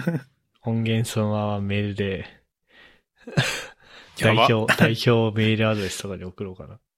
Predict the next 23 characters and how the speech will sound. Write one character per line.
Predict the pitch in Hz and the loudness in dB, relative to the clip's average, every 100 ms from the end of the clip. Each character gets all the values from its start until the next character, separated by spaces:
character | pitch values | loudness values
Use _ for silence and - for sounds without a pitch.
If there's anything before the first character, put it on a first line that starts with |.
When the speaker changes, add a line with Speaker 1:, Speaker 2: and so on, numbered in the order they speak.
| _ _ _ - | _ _ _ -6
Speaker 1:
会 | - 120 113 | 0 0 2
社 | 123 | 0
の | 123 | 0
質 | - 127 | 0 4
問 | 127 | 4
フ | 120 143 | 4 2
ォ | |
ー | |
ム | 113 | 0
と | 104 | -2
か | 104 | 2
に。 | 110 - - - 254 202 - _ _ - - - - _ - | 2 0 0 -2 0 -4 -4 _ _ -20 -20 -20 -20 _ 0
Speaker 2:
<laughs> | 120 - - 185 - 139 - - - 202 | 2 4 6 6 6 0 -2 -4 -2 0
怪 | - 139 143 | 4 6 6
文 | 143 143 | 6 4
書 | 135 113 | 4 0
で | 95 | -2
し | - 101 | -8 -10
ょ、 | |
マ | 92 | -12
ジ | - | -2
で。 | 311 | 2
Speaker 1:
<laughs> | - 214 - 226 - 277 - 262 214 - | 4 4 2 0 2 2 2 0 -2 -4